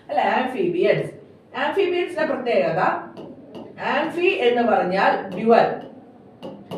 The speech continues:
ബയോസ് എന്ന് പറഞ്ഞാൽ ലൈഫ്, ഡ്യുവൽ ലൈഫ് ഉള്ളവയാണ് ആംഫിബിയൻസ് എന്ന് പറയപ്പെടുന്നത്. തവള ഒരു എക്സാമ്പിൾ ആണ്. പക്ഷെ നമ്മൾ ആംഫിബിയയുടെ ക്യാരക്ടേഴ്സ് പറയുമ്പോ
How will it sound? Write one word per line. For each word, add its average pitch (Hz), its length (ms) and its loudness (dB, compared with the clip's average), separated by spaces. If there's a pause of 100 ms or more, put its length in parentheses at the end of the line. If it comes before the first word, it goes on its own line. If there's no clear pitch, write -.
(300)
ബയോസ് 269 520 6
എന്ന് 277 180 2
പറഞ്ഞാൽ 220 360 2
ലൈഫ്, 202 500 0
ഡ്യുവൽ 302 360 2
ലൈഫ് 277 220 2
ഉള്ളവയാണ് 233 580 4
ആംഫിബിയൻസ് 220 920 0
എന്ന് 220 140 -4
പറയപ്പെടുന്നത്. 339 640 0 (580)
തവള 294 260 6
ഒരു 311 140 8
എക്സാമ്പിൾ 240 500 2
ആണ്. - 520 0 (200)
പക്ഷെ - 360 -4 (120)
നമ്മൾ 285 380 0
ആംഫിബിയയുടെ 311 720 2
ക്യാരക്ടേഴ്സ് 247 540 6
പറയുമ്പോ 202 760 2